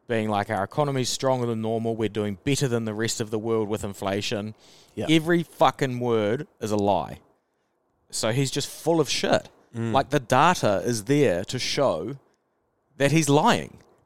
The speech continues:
Speaker 2: And, and even if we
Speaker 1: And
Speaker 2: are doing comparatively better than some countries, okay, I hear that and it goes, it removes a little bit of my stress, right? If I'm not a critical thinker like myself. For me, I look at it and go, "Well, mate,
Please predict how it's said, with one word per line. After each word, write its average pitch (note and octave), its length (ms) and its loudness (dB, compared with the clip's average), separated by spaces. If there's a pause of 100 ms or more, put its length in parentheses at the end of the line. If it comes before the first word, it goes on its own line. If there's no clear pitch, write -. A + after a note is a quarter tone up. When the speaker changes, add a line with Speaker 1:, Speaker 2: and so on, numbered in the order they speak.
(140)
Speaker 2:
And, D#3 160 -2
and F#3 100 2
even G#3 220 2
if F3 180 2
we D3 140 2
Speaker 1:
And - 20 4
Speaker 2:
are C#3 140 4
doing A#2+ 320 0
comparatively B2 760 0
better A#2 260 2
than G#2 160 0
some G#2 220 0
countries, - 560 -4 (1200)
okay, B2+ 160 0
I D3 120 4
hear D#3+ 280 2
that G#2+ 260 4
and A#2 80 0
it A#2 100 0
goes, A2 280 2
it A#2+ 100 2
removes A#2+ 440 2
a A#2+ 40 2
little A#2+ 320 4
bit A2 140 0
of G#2+ 80 0
my G#2 180 2
stress, - 400 -4
right? F2+ 200 0
If C3+ 120 0
I'm C3+ 120 2
not C3+ 120 4
a A#2+ 40 6
critical A#2+ 380 -2
thinker A2 300 -6
like F#2+ 200 -2
myself. F#2 480 -4 (100)
For D3+ 160 2
me, D#3+ 300 2
I B2+ 120 2
look C#3 160 2
at C3 60 2
it A2+ 60 -2
and A#2 120 -2
go, G#2+ 200 6 (480)
"Well, C3+ 100 0
mate, D#3 240 2